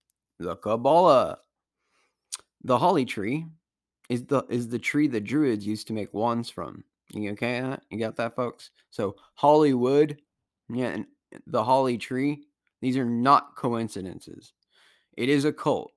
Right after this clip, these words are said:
right in its very name, and you folks are fucking clueless. They make magic, all right. They magically turn bright, beautiful, and promising young, m-,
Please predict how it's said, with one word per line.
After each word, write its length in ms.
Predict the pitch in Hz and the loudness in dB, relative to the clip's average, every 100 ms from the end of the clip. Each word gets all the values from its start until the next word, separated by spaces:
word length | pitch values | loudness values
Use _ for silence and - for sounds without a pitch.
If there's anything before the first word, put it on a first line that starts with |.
| - | -8
right 260 | 117 131 135 | -2 -2 -2
in 100 | 131 | -4
its 160 | 113 - | -4 -6
very 320 | 110 120 135 | -4 -2 -2
name, 320 | 107 104 101 - | -4 -6 -8 -8
and 140 | 104 | -4
you 140 | 127 | -4
folks 400 | 127 98 101 - - | -4 -6 -8 -10 -6
are 100 | 107 | -6
fucking 460 | - 92 95 98 107 | -6 -10 -8 -10 -8
clueless. 540 | 120 147 120 - - _ _ _ - | -6 -4 -6 -14 -20 _ _ _ -4
They 160 | 127 | 0
make 240 | 165 160 110 | 0 0 -2
magic, 460 | 127 151 104 85 | -2 -2 -4 -8
all 160 | 95 98 | -10 -8
right. 260 | 92 101 - _ _ - _ | -8 -8 -10 _ _ -20 _
They 120 | 127 135 | -2 2
magically 520 | 147 143 143 143 131 | 2 2 0 -2 -2
turn 360 | - 139 117 - | -2 -2 -2 -2
bright, 300 | 120 127 - - | 0 0 -2 -8
beautiful, 480 | 123 127 127 127 120 | -2 0 0 -4 -6
and 140 | 101 - | -6 -6
promising 520 | 127 123 123 123 123 | -4 -4 -6 -6 -6
young, 300 | 113 107 101 _ _ _ _ _ _ _ | -6 -6 -10 _ _ _ _ _ _ _
m-, 120 | 110 | -10